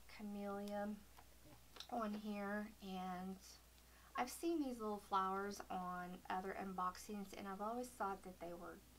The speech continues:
paper, but it's more like a rubbery type material. I don't know what, what to, what that's made out of, but it's more like a rubbery or a plastic,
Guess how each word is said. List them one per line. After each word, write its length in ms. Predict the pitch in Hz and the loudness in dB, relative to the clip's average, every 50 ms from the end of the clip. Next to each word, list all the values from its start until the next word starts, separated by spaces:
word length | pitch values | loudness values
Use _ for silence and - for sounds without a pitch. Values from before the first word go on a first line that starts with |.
| - - - - - | -16 -16 -14 -10 -6
paper, 500 | 208 208 214 214 - 269 277 285 285 294 285 - - - - - - - - - | -4 -4 -4 -4 -2 -2 0 0 0 -2 -4 -8 -12 -14 -12 -12 -14 -14 -8 -4
but 80 | - 233 | 0 0
it's 220 | 220 214 - - | 0 0 0 -2
more 240 | - 254 269 294 330 320 | -2 0 2 2 4 4
like 220 | 269 233 - - | 2 2 2 0
a 80 | 190 185 175 175 175 | -2 -2 -2 -4 -2
rubbery 560 | 180 185 208 214 220 233 220 202 190 180 175 175 | 0 2 2 2 2 0 0 0 0 -2 -4 -4
type 420 | - - - 180 160 156 - - - | -6 -6 -6 -4 -4 -4 -6 -6 -8
material. 760 | - 185 185 - - - 202 175 170 170 165 165 - - - - | -8 -8 -6 -6 -6 -6 -8 -8 -8 -6 -6 -6 -6 -8 -8 -8
I 60 | - 247 | -8 -8
don't 220 | 294 311 320 311 | -8 -4 -2 -2
know 160 | 285 247 233 220 | 0 0 -2 -2
what, 180 | 240 247 - - - - - - - - - - - - | -2 -4 -4 -6 -10 -16 -16 -18 -18 -18 -18 -16 -12 -8
what 180 | 285 285 285 - - | -8 -8 -8 -8 -6
to, 60 | 254 226 202 190 190 185 - - - - - - - - - - - - - - - - - - - - - - - - - - - - - - | -4 -2 -2 -2 -4 -6 -8 -10 -12 -12 -12 -12 -12 -14 -14 -12 -12 -12 -12 -12 -12 -12 -12 -12 -12 -12 -12 -12 -12 -12 -12 -14 -14 -14 -6 -2
what 180 | 247 262 262 - | -2 -2 0 0
that's 280 | - - - - - | -2 -4 -4 -4 -6
made 240 | 226 220 220 220 214 | -4 -2 0 0 0
out 160 | 196 185 180 180 180 | 0 0 -2 -2 -4
of, 100 | 190 - | -4 -4
but 100 | 196 202 | -4 -4
it's 200 | 214 - - - | -6 -6 -6 -4
more 180 | 240 247 262 254 | -2 -2 0 0
like 200 | 233 202 196 - | -2 -4 -2 -2
a 60 | 196 190 185 180 180 | -4 -4 -4 -2 -2
rubbery 540 | 175 185 185 185 180 180 190 190 190 190 190 | -2 0 0 -2 -2 -2 -2 -2 -2 -2 -2
or 160 | - - - | -4 -6 -8
a 140 | - - - | -10 -12 -12
plastic, 720 | - - 190 175 185 - - - - - - - - - | -4 -2 -2 -2 -2 -4 -8 -8 -8 -8 -8 -8 -10 -12